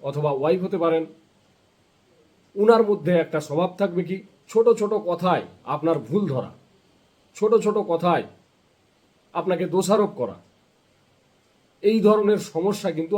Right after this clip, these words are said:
আপনাদের মধ্যে দেখা যাবে। আপনার পার্টনার কিন্তু একগুঁয়ে স্বভাবের থাকবেন। যেহেতু শনিদেব বক্রী রয়েছেন, তাই সপ্তম ভাবের ফলটা কিছুটা প্রদান করবেন এবং সপ্তম ভাবের উপরে দেবগুরু বৃহস্পতিরও কিন্তু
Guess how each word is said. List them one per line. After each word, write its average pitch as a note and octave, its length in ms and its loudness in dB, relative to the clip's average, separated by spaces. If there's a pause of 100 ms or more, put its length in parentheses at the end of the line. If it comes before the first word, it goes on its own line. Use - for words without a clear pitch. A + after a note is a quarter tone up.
আপনাদের C#3+ 340 -4
মধ্যে D#3 240 -2
দেখা A#2 220 -4
যাবে। E2+ 160 -12 (600)
আপনার E3 360 0
পার্টনার G3 360 -2
কিন্তু G3+ 200 -4 (220)
একগুঁয়ে F3 420 2
স্বভাবের E3 480 2
থাকবেন। F2+ 320 -10 (1120)
যেহেতু A#3+ 320 2 (100)
শনিদেব G#3+ 440 0
বক্রী F3+ 320 -8
রয়েছেন, F3 440 2
তাই F3 120 2 (100)
সপ্তম A3 360 -2 (180)
ভাবের E3+ 400 4
ফলটা F#3 320 -2
কিছুটা D#3 300 -6
প্রদান D#3 220 -4 (100)
করবেন C3 240 -6 (120)
এবং G3+ 120 -4 (160)
সপ্তম F3+ 360 -4 (140)
ভাবের F3 320 0
উপরে F3+ 240 0 (520)
দেবগুরু D#3+ 420 -2 (120)
বৃহস্পতিরও G3+ 680 0
কিন্তু E3 180 -8